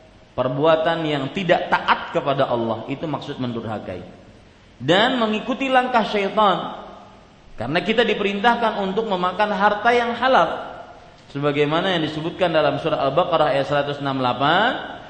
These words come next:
"Ya ayyuhan nas, kulu mimma fil ardi halalan tayyiban, wa la tattabi'u khutuwatis syaitan, innahu lakum aduwwum mubin."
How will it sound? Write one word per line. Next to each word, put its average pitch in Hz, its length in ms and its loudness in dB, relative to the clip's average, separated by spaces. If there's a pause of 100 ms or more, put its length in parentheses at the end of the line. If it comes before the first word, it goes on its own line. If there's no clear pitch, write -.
(220)
"Ya 240 400 6
ayyuhan 190 480 4
nas, 214 400 2 (480)
kulu 294 400 2
mimma 196 480 0
fil 165 240 0
ardi 185 320 4
halalan 151 720 2
tayyiban, 139 500 2 (540)
wa 117 160 2
la 175 240 4
tattabi'u 196 640 2
khutuwatis 160 640 2
syaitan, 160 1040 2
innahu 165 640 0
lakum 147 400 0
aduwwum 139 640 -2
mubin." 101 640 -4